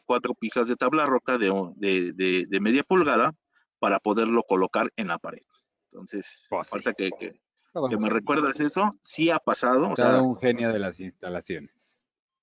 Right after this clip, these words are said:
Speaker 1: todo, este, sí ha pasado y, pues, ahorita que, que estás diciendo esa parte, pues, lo voy a hacer.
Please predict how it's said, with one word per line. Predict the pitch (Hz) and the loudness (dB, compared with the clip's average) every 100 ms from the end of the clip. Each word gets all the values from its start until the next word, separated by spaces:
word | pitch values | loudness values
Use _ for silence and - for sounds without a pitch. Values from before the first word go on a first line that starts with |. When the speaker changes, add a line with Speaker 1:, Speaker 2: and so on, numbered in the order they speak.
| _ | _
Speaker 1:
todo, | - 123 117 | 0 2 2
este, | 104 - 104 | 0 -2 -2
sí | 139 | 0
ha | 139 | 0
pasado | 139 123 135 156 | 0 2 2 2
y, | 110 | 0
pues, | - | 0
ahorita | 107 135 120 | 2 2 0
que, | 104 95 | 0 -2
que | - | -6
estás | - 120 | -4 -2
diciendo | 117 123 117 | 0 -2 -2
esa | 113 | -4
parte, | 113 110 110 135 | -2 -2 -2 -6
pues, | - 110 - - - | -8 -14 -16 -20 -6
lo | 98 | 0
voy | 110 | 4
a | 113 | 2
hacer. | - 123 | 2 0